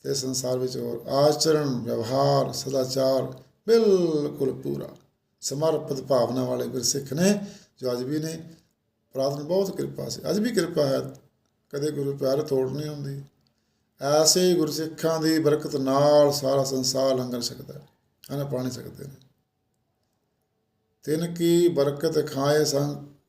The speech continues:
ਕਰੋੜੇ," ਇਹਨੇ ਜੋ ਹਰ ਨਾਮ ਤੇ, ਜੋ ਹਰ ਨਾਮ ਤੇ ਆਉਂਦੇ ਨਾ,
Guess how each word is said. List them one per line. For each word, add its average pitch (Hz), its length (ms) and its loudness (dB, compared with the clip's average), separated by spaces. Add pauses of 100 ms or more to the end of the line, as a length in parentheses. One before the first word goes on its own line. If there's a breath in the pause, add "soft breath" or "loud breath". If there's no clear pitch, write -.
(140)
ਕਰੋੜੇ," 139 560 -2 (840)
ਇਹਨੇ 139 200 -8 (220)
ਜੋ 139 180 4
ਹਰ 143 120 2
ਨਾਮ 127 440 -2
ਤੇ, 131 160 -10
ਜੋ 131 320 0
ਹਰ 151 40 4
ਨਾਮ 131 280 0
ਤੇ 135 140 0
ਆਉਂਦੇ 131 180 0
ਨਾ, 190 360 -2